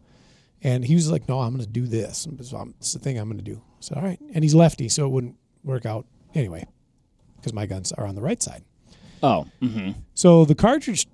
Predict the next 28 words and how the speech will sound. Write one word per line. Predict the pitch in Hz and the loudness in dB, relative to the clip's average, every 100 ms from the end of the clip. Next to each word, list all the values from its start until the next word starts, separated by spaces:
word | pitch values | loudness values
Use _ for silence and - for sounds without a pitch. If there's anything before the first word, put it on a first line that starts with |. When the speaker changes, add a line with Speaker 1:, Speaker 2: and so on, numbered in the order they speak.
| _ | _
Speaker 1:
topic | - 156 151 151 - | 2 4 2 -2 -4
debate | 135 113 107 - | -4 -2 -2 -2
came | 120 107 | -6 -4
up, | 104 - - - | -6 -10 -16 -10
and | 143 127 | -4 -2
he's | 120 147 | 0 0
a | |
very | 123 139 156 135 | 2 2 4 2
analytical | 131 127 123 - | 2 0 -2 -6
person, | - 113 - - - | -6 -4 -6 -8 -16
and | - 123 | -10 -6
he | |
does | 123 113 | -4 -4
not, | 117 120 127 - - - - | -2 -2 -2 -4 -10 -14 -8
um, | 120 107 110 | -6 -4 -4
leave | 127 | -2
any | 127 131 | 0 -2
stone | - - 120 | -2 -4 -4
unturned. | 107 95 - 104 107 - 240 269 | -6 -8 -10 -12 -14 -18 -20 -10
And | 135 110 110 | -6 -6 -6
so | - 120 | -4 -2
I | 117 | -4
presented | 113 143 139 165 180 | -4 -2 2 2 2
him | 156 | 0
three | - 127 135 | -2 -2 0
options. | 110 90 - 120 104 - | 0 -2 -10 -12 -8 -8
It | 151 107 | -8 -10
was | - - | -10 -10